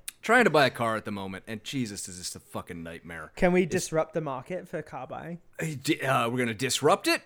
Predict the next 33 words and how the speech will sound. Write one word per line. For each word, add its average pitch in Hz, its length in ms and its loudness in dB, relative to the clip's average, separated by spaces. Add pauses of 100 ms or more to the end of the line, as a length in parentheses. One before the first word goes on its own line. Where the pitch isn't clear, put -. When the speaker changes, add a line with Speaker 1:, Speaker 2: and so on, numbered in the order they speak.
(300)
Speaker 1:
Yeah. 165 160 2
Speaker 2:
We're 135 140 4
going 135 440 4
to, 117 640 0
um, 104 640 -2
other, 139 480 2 (100)
uh, 101 360 -2
tech - 280 -4
words 76 380 -8
it. - 300 -12 (400)
Uh, 131 360 2 (100)
but, 160 380 6
uh, 156 240 10
Speaker 1:
It 147 60 6
does 453 160 4
seem 480 260 0
crazy 175 380 2
to 147 120 -8
me 135 200 -4
that 135 200 -6
there 151 180 2
isn't, 160 420 -2
like, 143 220 -4
a 151 60 -6
more 147 300 -2
stream-, 139 480 -10
like, 151 220 -6
a 160 100 -4
more 156 180 -4
streamlined 143 520 -2
direct-to-consumer 139 920 -4
market 127 560 -12
for, - 160 -8